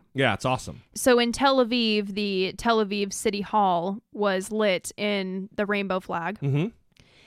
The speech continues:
Speaker 2: Uh, the Sydney Harbour Bridge in Sydney, Australia.
Speaker 1: Yeah.
Speaker 2: Um, obviously the World Trade Center, New York City, Nashville, Brisbane,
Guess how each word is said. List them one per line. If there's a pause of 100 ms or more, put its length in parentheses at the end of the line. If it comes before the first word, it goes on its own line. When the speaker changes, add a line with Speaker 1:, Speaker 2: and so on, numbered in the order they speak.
(260)
Speaker 2:
Uh,
the
Sydney
Harbour
Bridge
in
Sydney,
Australia.
Speaker 1:
Yeah. (680)
Speaker 2:
Um, (140)
obviously
the
World
Trade
Center,
New
York
City, (460)
Nashville, (560)
Brisbane,